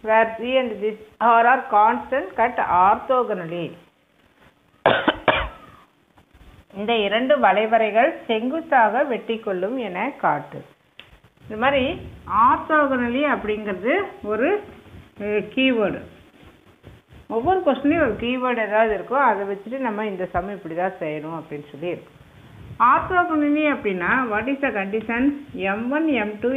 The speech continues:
equal to minus one. When M one, M two equal to minus, you find the slope of the tangent,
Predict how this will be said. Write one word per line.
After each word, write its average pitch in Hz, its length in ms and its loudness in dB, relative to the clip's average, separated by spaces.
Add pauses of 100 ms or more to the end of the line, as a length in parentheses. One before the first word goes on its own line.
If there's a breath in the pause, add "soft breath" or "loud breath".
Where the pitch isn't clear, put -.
equal 196 340 -4 (100)
to 233 80 0 (480)
minus 196 540 -4
one. 151 200 -8 (920)
When 233 200 2 (220)
M 262 100 0
one, 269 180 -2
M 247 180 -2
two 262 160 0
equal 233 280 -2
to 226 80 -2
minus, 208 340 -6
you 214 180 -4
find 226 300 0
the 233 100 -4
slope 220 300 -2
of 214 180 0
the 190 100 -6
tangent, 190 500 -2